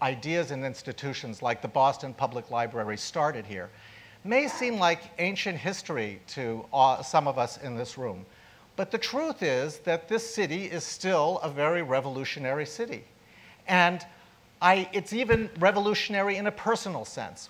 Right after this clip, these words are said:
When I came here, I had no idea that I would be able to marry my husband,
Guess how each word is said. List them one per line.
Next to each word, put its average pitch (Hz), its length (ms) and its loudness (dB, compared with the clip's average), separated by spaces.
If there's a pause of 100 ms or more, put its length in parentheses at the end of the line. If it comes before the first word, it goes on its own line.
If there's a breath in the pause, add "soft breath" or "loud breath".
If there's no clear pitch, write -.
When 170 160 -2
I 220 120 4
came 214 320 -2
here, 131 440 -2
I 160 140 4
had 156 220 0
no 180 280 6
idea 117 500 0 (380 loud breath)
that 151 120 4
I 151 120 12
would 156 180 4
be 143 120 4
able 139 240 4
to 131 100 -8
marry 131 320 8
my 117 180 2
husband, 123 480 -2